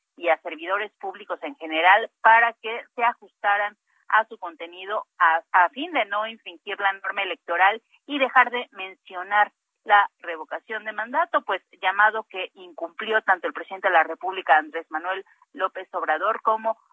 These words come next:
los funcionarios que participan en la conferencia mañanera. Es por esto que, eh, pues, el, la, la comisión ordenó también a la Consejería Jurídica, a la Coordinación de Comunicación Social y a la Vocería,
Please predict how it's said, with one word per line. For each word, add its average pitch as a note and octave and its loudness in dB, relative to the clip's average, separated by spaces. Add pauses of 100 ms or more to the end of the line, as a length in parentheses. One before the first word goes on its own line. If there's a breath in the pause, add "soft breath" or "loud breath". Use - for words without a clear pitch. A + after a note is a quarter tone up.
(140)
los A#3+ -4
funcionarios F#3 -2 (300)
que G#3 -4
participan F3+ -4
en G3 -10
la F3+ 0
conferencia F3+ -6
mañanera. D3 -2
Es - -12
por F#3 0
esto A3+ -2 (320 soft breath)
que, A#3+ 0
eh, E3+ -6
pues, E3+ -8 (160)
el, D3+ -12
la, E3 -4
la D#3 0
comisión E3+ -6
ordenó F3+ -2 (280 soft breath)
también G#3 -4
a F3+ 4
la D#3 0
Consejería E3 -4
Jurídica, G#3+ 0
a C4+ 6
la D4+ 4
Coordinación F3+ -6
de G3+ -10
Comunicación D#3+ -10
Social F#3+ 0
y A#3 0
a A3+ 6
la G#3+ 6
Vocería, F3 -2